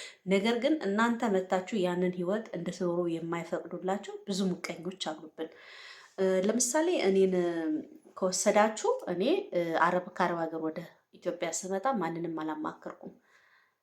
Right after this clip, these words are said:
እዛ ያለችውን ጓደኛዬ «ሊሄድ ነው» ስላት፣ «አንቺ ብትሄጂም ጉሊት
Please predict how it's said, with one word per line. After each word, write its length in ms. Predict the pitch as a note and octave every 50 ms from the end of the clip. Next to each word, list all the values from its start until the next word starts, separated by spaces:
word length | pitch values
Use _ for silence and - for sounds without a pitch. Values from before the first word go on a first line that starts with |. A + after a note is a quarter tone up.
| _ _ _ _ _ _ _ _ _ _
እዛ 100 | F3+ E3+ G#3+ A3+
ያለችውን 480 | G#3+ G#3 G3 F#3+ F#3 - - G3+ F#3+
ጓደኛዬ 480 | F3+ F3 F3+ - - F#3+ G3 G#3 A3+ C4+ E4+ F4 - - -
«ሊሄድ 400 | F3+ E3+ F#3 F3+ G3+ F3+ E3+ -
ነው» 140 | - - - -
ስላት፣ 400 | - - G#3+ B3+ E4 F4+ F4+ - - - _ _ _ _ _ _ -
«አንቺ 220 | G3+ G3 - - - A3+
ብትሄጂም 540 | G3 G3 G3 - - - A3+ A3 - D#4+ D#4+ - - _ _ _ _ _ _ _ _ _ _ _ _ _ F3
ጉሊት 460 | E3 F#3+ G3+ G3 F#3 G#3 G#3 G#3